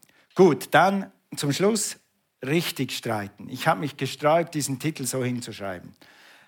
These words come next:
weil ich Streit so nicht mag.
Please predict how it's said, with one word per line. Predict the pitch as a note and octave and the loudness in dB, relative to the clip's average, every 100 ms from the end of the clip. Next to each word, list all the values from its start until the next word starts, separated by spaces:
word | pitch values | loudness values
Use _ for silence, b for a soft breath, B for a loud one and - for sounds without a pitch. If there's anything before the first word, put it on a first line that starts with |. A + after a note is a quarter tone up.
| b _ | b _
weil | A2+ B2+ C#3 C3+ | 2 6 6 6
ich | B2+ - - | 0 -4 -10
Streit | - C3+ D3+ C#3 | 2 4 4 2
so | - C3 - - D3 E3+ | -6 -6 -8 0 0 2
nicht | D3 C#3 - | 0 -2 0
mag. | C#3 A2+ | 0 0